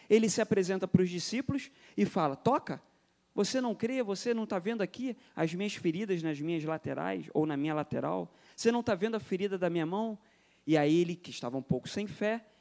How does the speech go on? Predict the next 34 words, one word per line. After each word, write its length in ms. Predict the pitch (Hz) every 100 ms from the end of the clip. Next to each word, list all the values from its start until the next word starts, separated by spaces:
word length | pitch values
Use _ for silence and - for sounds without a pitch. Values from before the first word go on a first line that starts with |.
| _ _ -
ele 160 | 220 220
toca. 580 | - 131 120 - - - _ _ _ -
E 100 | 247
aí, 140 | 262
se 100 | 294
a 40 | 269
gente 240 | 262 -
aprende 420 | 240 220 220 202
que 260 | 202 214 165 -
Jesus 640 | 156 202 139 165 156 151
não 120 | 214
faz 200 | 208 202
acepção 520 | 185 - 180 - 180
de 120 | 170
pessoas, 720 | 165 143 - 208 214 135 - - _ _ _ _ _ _
hoje 220 | 151 170
em 40 | 165
dia 140 | 139
é 40 | 190
uma 120 | 185
palavra 380 | 175 170 175 165
muito 240 | 190 -
comum: 580 | 185 143 156 202 180 127 _ _ _ _ _ _ _
feminicídio, 1080 | - 170 185 180 131 - 196 233 175 123 110 _ _
misoginia. 1200 | 135 147 139 120 175 165 139 127 175 214 135 117 - _ _ _ _ _ _ _ _ _ _ _ _ -
Será 220 | - 214
que 100 | 233
era 120 | 208
porque 240 | - - 180
ela, 240 | 170 147
ela 240 | 147 151 -
era 160 | 147 147
mulher? 400 | 139 123 165
O 20 | 208